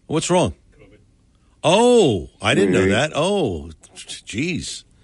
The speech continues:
Speaker 1: Well, gee,
Speaker 2: Yeah,
Speaker 1: sorry to hear that. I didn't know
Speaker 2: I
Speaker 1: that
Speaker 2: called
Speaker 1: till
Speaker 2: him.
Speaker 1: just now. No, I didn't know that. Gee, yeah, well.
Speaker 2: Uh, he's hurt. He was, he was hurting for a while, but Chris tells me he's getting better.
Speaker 1: Yeah, he'll, he'll, he'll be,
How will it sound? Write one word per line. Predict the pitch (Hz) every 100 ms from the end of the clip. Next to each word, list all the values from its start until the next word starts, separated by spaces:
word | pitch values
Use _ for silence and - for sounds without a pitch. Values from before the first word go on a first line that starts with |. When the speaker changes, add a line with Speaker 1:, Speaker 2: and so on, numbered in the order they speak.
| _ _ _ - - - _ _ _ _ _
Speaker 1:
Well, | - - 143 87
gee, | - 123
Speaker 2:
Yeah, | 92
Speaker 1:
sorry | 156 131
to |
hear | 156
that. | 147
I | 170
didn't | 196
know | 233
Speaker 2:
I |
Speaker 1:
that | 196 117
Speaker 2:
called | 98
Speaker 1:
till | 143
Speaker 2:
him. | 110
Speaker 1:
just | 156 147
now. | 165 226 -
No, | - 147
I | 135
didn't | 196
know | 185 90
that. | 87 131
Gee, | - - 107
yeah, | - 143
well. | 139 151
Speaker 2:
Uh, | 147 - 95 95 98
he's | 104 104
hurt. | 110 104 113
He | 120
was, | 123 117 117
he |
was | 123 110
hurting | 139 131 110
for | 117
a |
while, | 113 131 127 110
but | 104 95
Chris | 135 127
tells | - 120 104
me | 110
he's | 101
getting | 113 104 101
better. | 107 104 85 _ _ _ _ _
Speaker 1:
Yeah, | 196 143 127
he'll, | 156
he'll, | 127 147 139 110
he'll | 113 123
be, | 85